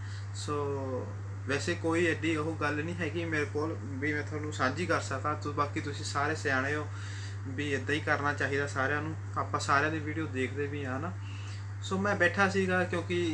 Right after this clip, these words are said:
ਇਹੋ ਜਿਹਾ ਭਾਣਾ ਮੇਰੇ ਨਾਲ ਵਰਤਿਆ। So be alert ਰਹੋ ਸਾਰੇ ਜਾਣੇ, ਧਿਆਨ ਰੱਖੋ ਆਪਣਾ ਸਾਰੇ ਜਾਣੇ, ਕਿਉਂਕਿ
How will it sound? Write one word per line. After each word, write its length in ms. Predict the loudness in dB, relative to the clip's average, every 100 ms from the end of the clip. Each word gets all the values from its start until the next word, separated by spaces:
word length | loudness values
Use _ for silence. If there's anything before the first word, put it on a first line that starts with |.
| 0
ਇਹੋ 120 | 4 6
ਜਿਹਾ 120 | 6
ਭਾਣਾ 340 | 8 10 10
ਮੇਰੇ 200 | 8 6
ਨਾਲ 160 | 6 4
ਵਰਤਿਆ। 460 | 4 4 2 2 0 -6 -6 -6 -6 -2
So 120 | 0 2 0 0 -2 0 0 -2 -4 -6 -6 -6 -4 -4 -2
be 160 | 2 4
alert 320 | 6 4 4 4
ਰਹੋ 220 | 4 4
ਸਾਰੇ 340 | 4 4 6
ਜਾਣੇ, 280 | 6 4 2 -4 -6 -6 -6 -6 -6 -6 -8 -8 -6 -6 -6 -6 -6 -6 -6 2
ਧਿਆਨ 320 | 4 6 6
ਰੱਖੋ 260 | 2 0 0
ਆਪਣਾ 260 | 2 0 0
ਸਾਰੇ 320 | 0 0 0
ਜਾਣੇ, 240 | -2 -4 -6 -6 -6 -6 -4
ਕਿਉਂਕਿ 600 | -4 -4 -4 -2 -2 -4